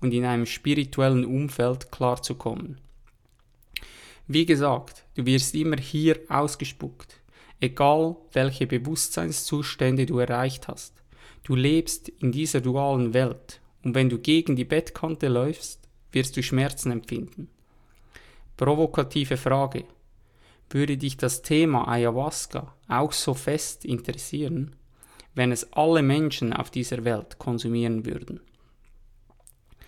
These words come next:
Das war mein Post und ich denke, dass damit alles gesagt ist. Du kannst dir da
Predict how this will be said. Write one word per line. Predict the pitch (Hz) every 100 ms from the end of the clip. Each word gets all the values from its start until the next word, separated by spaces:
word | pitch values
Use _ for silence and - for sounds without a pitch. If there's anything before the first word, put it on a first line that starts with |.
| - - - - - -
Das | 131 135 135
war | 135
mein | 127 127
Post | 127 135 160 - - - - _ - _
und | - 120 120 113
ich | 147 -
denke, | 127 127 120
dass | 117 -
damit | 131 131 127 -
alles | 135 135 131
gesagt | 127 127 131 139 -
ist. | 131 - - -
Du | -
kannst | 131 127 120 -
dir | 123
da | 120 123 123